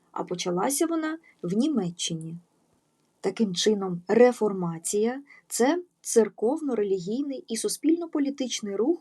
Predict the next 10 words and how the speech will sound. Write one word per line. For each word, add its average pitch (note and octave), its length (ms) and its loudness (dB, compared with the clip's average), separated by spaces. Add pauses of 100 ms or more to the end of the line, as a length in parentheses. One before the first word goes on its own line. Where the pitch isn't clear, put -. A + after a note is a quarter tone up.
у G#4+ 80 0
країнах G#3+ 540 -4
Західної G3+ 640 -4
і F#4 100 10
Центральної F#3+ 640 -2
Європи, F#3+ 500 -4 (260)
спрямований A3+ 720 4
проти G3 440 2
католицької F3 640 -4
церкви, D#4 440 0